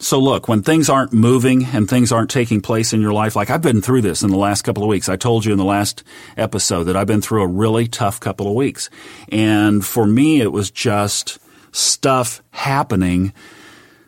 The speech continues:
Uh, you know, so, like, I didn't get up in the morning and say, "Hit me with a crisis before noon." But it was like every day seemed to have one or more crises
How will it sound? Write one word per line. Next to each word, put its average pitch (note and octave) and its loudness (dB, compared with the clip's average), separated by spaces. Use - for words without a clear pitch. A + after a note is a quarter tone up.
Uh, C#3+ 0
you D3 4
know, C#3 4
so, C3 0
like, A#2+ 0
I B2 0
didn't F#3 4
get B2+ 2
up A#2 0
in A#2 2
the G2+ 4
morning A#2 4
and F#2 2
say, G2 0
"Hit - -4
me D#3 4
with C3 2
a G#2+ -2
crisis G#2+ -2
before G2 -4
noon." D#2+ 0
But A#2 0
it A2+ 0
was A2+ -2
like A2 -2
every C#3 0
day F2+ -4
seemed G#2 0
to C3 -2
have G#2 -2
one A#2 2
or A2 0
more A2 2
crises F2+ -4